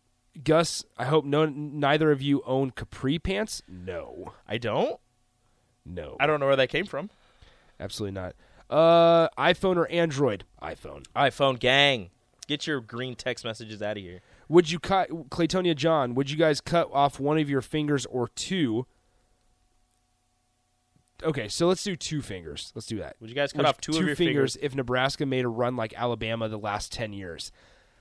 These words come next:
Speaker 1: Oh, it would be a lot more fun to talk about.
Speaker 2: Yeah, it'd be fine.
Speaker 1: But fingers. So we're talking index, middle, or ring.
Speaker 2: Just cut a, just cut off my pinkies.
Speaker 1: No, no, no, no.
Speaker 2: A pinky is a,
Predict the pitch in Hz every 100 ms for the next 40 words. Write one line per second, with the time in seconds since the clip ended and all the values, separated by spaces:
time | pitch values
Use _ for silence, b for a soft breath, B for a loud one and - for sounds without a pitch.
0 | b b b _ 127 170 170 160 151 143
1 | 127 117 110 104 87 87 - _ _ _
2 | _ - 160 175 180 160 165 170 165 151
3 | - 135 113 - 90 - - - - -
4 | _ _ _ _ _ _ _ _ _ _
5 | _ _ _ _ 220 226 151 - 85 -
6 | 139 120 - 165 131 92 - - - 139
7 | 151 160 143 120 131 160 160 156 - 131
8 | 139 131 113 104 104 76 69 - 131 151
9 | - 196 165 120 160 156 180 170 160 -
10 | 180 - 135 135 98 - 117 120 117 107
11 | 175 - 277 311 277 254 214